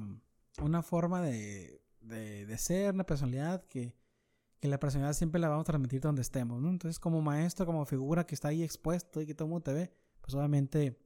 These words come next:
transmites tu personalidad. Este, mm, pero en mi caso, sí, yo bus-, yo aprendí a que no ser una agente de, de, mm, ¿cómo decir? De, de, de violencia o,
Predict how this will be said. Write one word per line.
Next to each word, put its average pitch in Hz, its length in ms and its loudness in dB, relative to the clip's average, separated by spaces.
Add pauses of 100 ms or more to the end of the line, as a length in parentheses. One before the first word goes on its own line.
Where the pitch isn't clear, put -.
(200)
transmites 127 460 0
tu 147 120 -2
personalidad. 107 560 -2 (1080)
Este, 151 600 0
mm, 127 320 -2 (120)
pero 156 140 2
en 156 80 4
mi 147 100 2
caso, 151 260 0
sí, 147 360 -2
yo 143 160 -8 (120)
bus-, 147 320 -4
yo 151 140 -2
aprendí 156 440 8
a 165 120 2 (160)
que 135 120 0
no 127 240 0
ser 143 720 0 (540)
una 139 480 0
agente 139 460 0
de, 127 340 -2 (760)
de, 127 680 -2
mm, 107 240 -10 (880)
¿cómo 127 240 -6
decir? 123 380 -6 (160)
De, 117 260 -6
de, 117 400 -8 (760)
de 139 140 0
violencia 131 800 -2
o, 117 200 -8